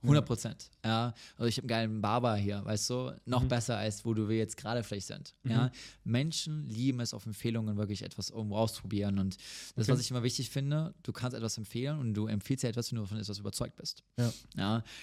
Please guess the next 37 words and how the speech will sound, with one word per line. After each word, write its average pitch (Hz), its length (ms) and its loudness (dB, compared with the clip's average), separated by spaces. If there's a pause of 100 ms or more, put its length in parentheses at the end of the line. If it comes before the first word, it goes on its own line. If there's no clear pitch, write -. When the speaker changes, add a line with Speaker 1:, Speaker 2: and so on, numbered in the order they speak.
(100)
Speaker 2:
überlege, 120 340 6
wo 113 120 4
bei 117 100 4
mir 117 120 2
alles 123 180 0
damals 117 280 0
begonnen 113 400 2
hat. 135 300 -2
Ich 107 160 -4
hab - 80 -10
mein 107 80 -6
erstes 110 280 -2
Geld 117 240 -2
damals 113 280 -4
mit, 110 160 -6
dann 110 220 -2
wirklich 107 320 0
mit 101 160 -6
Trading 117 480 -2
oder 104 240 0
generell 101 560 0
gemacht 113 400 0
und 95 80 -6
ich - 120 -8
bin 98 140 -2
durchgedreht. - 640 2
Ich - 80 -6
dachte 117 140 0
mir - 0 -
Speaker 1:
Mhm. 117 60 2
Speaker 2:
so, - 60 -4 (120)
"Ich 127 280 10 (180)
muss 135 280 10
das 117 260 -4 (120)
jeden 131 580 6
zeigen", 123 640 2
ja, 110 260 2